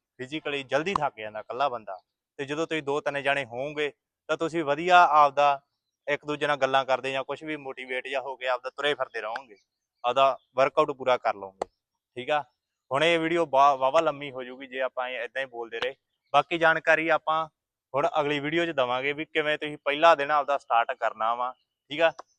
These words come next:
ਵੀ ਜੇ ਤੁਹਾਨੂੰ ਕੋਈ ਵੀ ਦਿੱਕਤ ਪਰੇਸ਼ਾਨੀ ਹੋਈ, ਠੀਕ ਆ, ਕਿਸੇ ਵੀ ਤਰ੍ਹਾਂ ਦੀ ਕੋਈ ਲੌਂਗ ਜੰਪ, ਹਾਈ ਜੰਪ, ਰੇਸ, ਜੋ ਵੀ ਜਿਸ ਤਰ੍ਹਾਂ ਦੀ ਵੀ ਕੋਈ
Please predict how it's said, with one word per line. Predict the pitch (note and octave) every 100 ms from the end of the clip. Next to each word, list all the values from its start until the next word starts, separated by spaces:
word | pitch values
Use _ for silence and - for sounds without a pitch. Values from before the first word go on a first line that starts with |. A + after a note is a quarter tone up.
| -
ਵੀ | E3
ਜੇ | D3+ F#3
ਤੁਹਾਨੂੰ | F#3 F#3+ F3
ਕੋਈ | F#3
ਵੀ | G3+
ਦਿੱਕਤ | F3+ D3+ E3+ D#3+
ਪਰੇਸ਼ਾਨੀ | D#3 D3 C#3+ D3 D3+
ਹੋਈ, | B2 B2+ G#2+ - _ _ _ -
ਠੀਕ | B2+
ਆ, | D#3 D3 _ _ _
ਕਿਸੇ | C#3+ E3+
ਵੀ | E3+
ਤਰ੍ਹਾਂ | D#3 D3
ਦੀ | C#3+
ਕੋਈ | C#3 D3
ਲੌਂਗ | C3+ C3+
ਜੰਪ, | C3+ C#3 C3+
ਹਾਈ | B2+ B2+
ਜੰਪ, | B2+ C3+
ਰੇਸ, | C3 B2 B2+
ਜੋ | C3 D#3
ਵੀ | E3+
ਜਿਸ | D3+ D3 -
ਤਰ੍ਹਾਂ | C#3+ C3+
ਦੀ | C#3
ਵੀ | D3+
ਕੋਈ | D3+ D3